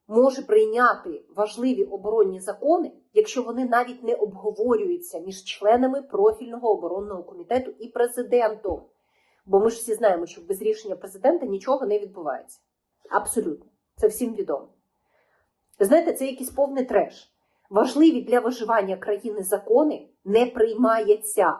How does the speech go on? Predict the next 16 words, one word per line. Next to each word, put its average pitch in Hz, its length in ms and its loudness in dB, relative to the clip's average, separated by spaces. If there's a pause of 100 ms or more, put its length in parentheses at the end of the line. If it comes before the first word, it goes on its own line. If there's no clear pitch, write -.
а 175 60 -12
все 220 220 -6
зводиться 214 440 2
до 196 120 -8
того, 285 420 0 (220)
аби, 262 360 0 (200)
не 208 200 6
дай 302 320 4 (160)
Боже, 233 640 4
десь 262 260 2
навіть 233 280 -6
краєм 240 420 -2
слова 262 440 2
не 220 120 -4
зачепити - 460 -8
президента. 190 440 -16